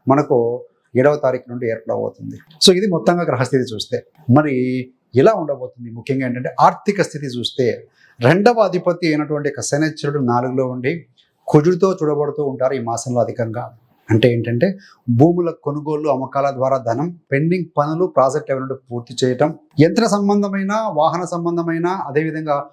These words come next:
ఎలక్ట్రానిక్ గ్యాడ్జెట్స్ ఏవైనా ఉంటే కొన్ని రిపేర్లు, విద్యుత్ పరికరాలు కావచ్చు రిపేర్లు, మార్పులు చేర్పులు చోటు చేయడం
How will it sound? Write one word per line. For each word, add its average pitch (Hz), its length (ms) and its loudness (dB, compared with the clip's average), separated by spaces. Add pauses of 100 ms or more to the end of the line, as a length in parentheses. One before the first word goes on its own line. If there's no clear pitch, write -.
(160)
ఎలక్ట్రానిక్ 160 520 0
గ్యాడ్జెట్స్ 139 400 -2
ఏవైనా 127 260 -6
ఉంటే 120 220 -6
కొన్ని 156 260 0
రిపేర్లు, 143 680 0 (160)
విద్యుత్ 151 280 2
పరికరాలు 139 340 0
కావచ్చు 127 360 -4
రిపేర్లు, 131 520 -4 (380)
మార్పులు 147 520 4
చేర్పులు 135 340 -2
చోటు 120 140 -2 (100)
చేయడం 151 280 0